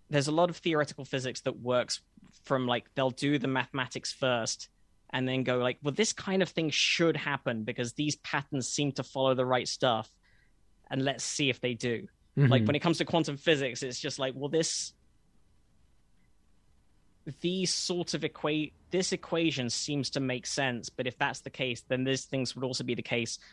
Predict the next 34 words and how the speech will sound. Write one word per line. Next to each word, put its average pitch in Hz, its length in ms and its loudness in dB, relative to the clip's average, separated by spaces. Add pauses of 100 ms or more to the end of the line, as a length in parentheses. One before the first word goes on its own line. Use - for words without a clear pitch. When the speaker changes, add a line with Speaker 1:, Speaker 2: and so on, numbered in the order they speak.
(180)
Speaker 1:
So - 140 -2
now 131 180 6
let's 131 180 4
see 135 140 2
if 120 120 2
this 123 120 -2
particle 117 460 -2
exists." - 600 -6 (400)
Because 131 220 6
that 139 160 8
would 127 120 6
make 127 220 2
it, 127 160 0 (220)
that 147 120 6
would 139 140 2
make 139 160 0
the - 80 -4
symmetry 127 420 -2
work, 110 300 -4
and 123 100 -4
it - 80 -4
seems 143 420 0
to 131 80 2
have 117 280 0
this 117 120 -2
symmetry. 110 560 -4 (220)
Speaker 2:
Mm-hmm. 123 1120 2
Speaker 1:
Um, 127 480 6 (800)
but 139 500 4 (1000)
when 147 160 4
it 156 60 0
comes 208 240 2
to 160 100 -6
just, 139 240 -2